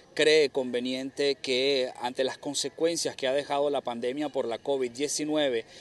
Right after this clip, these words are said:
es necesario crear estrategias para mantener este sector activo. En Guárico, Venezuela, Jorge González.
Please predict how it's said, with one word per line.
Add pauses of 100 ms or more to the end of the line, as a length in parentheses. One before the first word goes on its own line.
(200)
es
necesario
crear
estrategias
para
mantener
este
sector
activo. (420)
En
Guárico,
Venezuela, (360)
Jorge
González.